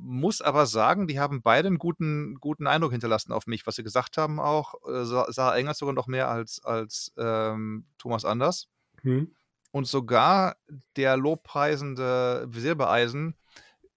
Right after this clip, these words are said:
Speaker 1: wagt doch jetzt wirklich kritische Worte zu, zu sagen. Also da bin ich auch erstaunt gewesen,
Speaker 2: <laughs>
Speaker 1: ob sie jetzt nicht die ganze, auch das Mikro bleibt zu von dem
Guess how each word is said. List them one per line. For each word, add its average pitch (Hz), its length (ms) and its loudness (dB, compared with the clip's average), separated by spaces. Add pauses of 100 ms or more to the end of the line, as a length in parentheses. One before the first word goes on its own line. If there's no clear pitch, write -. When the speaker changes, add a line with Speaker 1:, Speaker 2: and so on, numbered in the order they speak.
(200)
Speaker 1:
wagt 123 460 6
doch 143 100 -6
jetzt 123 200 -4
wirklich 143 240 -4
kritische 139 380 -6
Worte 127 260 2
zu, 107 240 -6
zu - 180 -10
sagen. 101 420 -4
Also 107 180 -10
da 107 120 -4
bin 120 100 -8
ich 113 140 -8
auch 123 220 0
erstaunt - 440 -2
gewesen, 120 420 8
Speaker 2:
<laughs> 170 60 8
Speaker 1:
ob - 80 0
sie 135 120 4
jetzt - 160 -6
nicht 120 160 -12
die 123 40 -4
ganze, 120 460 0 (380)
auch 131 120 0
das 131 140 -6
Mikro 160 240 0
bleibt 143 220 2
zu 147 240 0
von 131 180 -2
dem 123 180 0